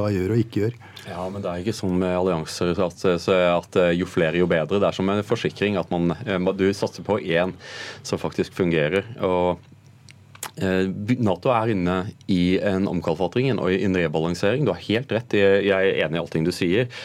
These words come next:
Speaker 2: Amerikanerne, eh, deres interesse ligger nå primært i Asia. Eh, de forventer at europeerne skal gjøre mer, og den beste måten å holde nato i live på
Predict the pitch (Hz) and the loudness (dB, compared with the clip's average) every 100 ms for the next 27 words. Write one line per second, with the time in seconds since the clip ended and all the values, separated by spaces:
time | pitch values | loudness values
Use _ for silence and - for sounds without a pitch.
0 | - - 104 113 113 80 82 85 95 117 | -12 -6 0 0 2 -2 0 -2 0 -2
1 | 123 120 - 101 95 95 95 98 104 98 | -2 -6 -6 -2 0 2 0 -2 0 0
2 | 80 87 95 98 - 95 87 87 80 78 | 0 -4 -4 -4 -2 -2 -2 -2 0 0
3 | 78 - - - - - 87 78 90 80 | -2 -10 -20 -20 -18 -6 -4 -2 -2 0
4 | - 196 175 - - 95 92 92 104 101 | 0 0 0 -8 -4 -2 0 -2 -4 -4
5 | 95 76 71 85 82 85 85 80 80 - | -4 -4 -4 -4 -2 -4 -2 -4 -6 -2
6 | 98 82 92 123 - - - - 120 117 | -2 0 0 -2 -4 -12 -20 -4 0 0
7 | 117 120 - - 107 95 - - - - | 0 -2 -4 -4 -4 -4 -8 -20 -20 -20
8 | - 113 85 - 95 95 87 80 82 71 | -6 -2 -2 -4 -6 -2 -2 -2 -2 -4
9 | - 104 95 76 123 | -4 -2 -2 -4 -2